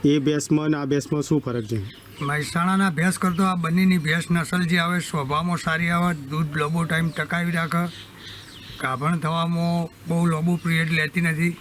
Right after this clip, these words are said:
Speaker 2: નજીકના ટાઈમમાં ગાભણ થઈ જાય, બધી રીતે સ્વભાવ બભાવની રીતે, નસલની રીતે, રૂપ કન્ડિશનમાં સારી આવે.
Speaker 1: અ, એક ટાઈમમાં કેટલું દૂધ, અ, ભેંસના એક ટાઈમમાં કેટલું દૂધ આપી શકે ભેંસ આ?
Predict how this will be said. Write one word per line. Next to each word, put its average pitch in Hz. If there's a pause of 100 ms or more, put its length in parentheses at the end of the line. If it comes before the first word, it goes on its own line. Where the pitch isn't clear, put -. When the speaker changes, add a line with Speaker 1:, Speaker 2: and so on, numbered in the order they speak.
Speaker 2:
નજીકના 151
ટાઈમમાં 160
ગાભણ 147
થઈ 160
જાય, 160 (320)
બધી 143
રીતે 160
સ્વભાવ 147
બભાવની 160
રીતે, 156
નસલની 156
રીતે, 151 (480)
રૂપ 156
કન્ડિશનમાં 160
સારી 143
આવે. 117 (680)
Speaker 1:
અ, 135 (440)
એક 156 (120)
ટાઈમમાં 156
કેટલું 160
દૂધ, 143
અ, 139 (280)
ભેંસના 139 (800)
એક 135 (120)
ટાઈમમાં 147
કેટલું 170
દૂધ 143
આપી 127
શકે 120
ભેંસ 120
આ? 120